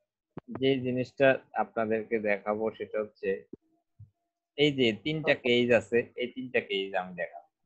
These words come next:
এই তিনটা কেসে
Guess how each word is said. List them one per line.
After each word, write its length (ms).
এই 80
তিনটা 320
কেসে 560